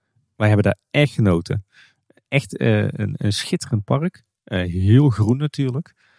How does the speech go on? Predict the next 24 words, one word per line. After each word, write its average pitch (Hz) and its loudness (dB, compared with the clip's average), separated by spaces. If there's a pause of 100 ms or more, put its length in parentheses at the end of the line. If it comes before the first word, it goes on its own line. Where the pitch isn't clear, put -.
(360)
Eh, 92 -6 (220)
heel 131 2
authentiek, 110 0
maar 92 -4
niet 156 0
verouderd. - -6 (140)
Want 95 -12
het 95 -8
is, 98 -4
eh, 104 2 (140)
er, 95 -2 (180)
er 107 -2
is 101 -2
heel 117 0
erg 107 -4
veel 101 -4
opgeknapt - -6
en, 92 -6
eh, 92 -6 (400)
en 110 0
verbeterd 104 0
en, 101 -4
eh, 98 -4
vernieuwd. 104 0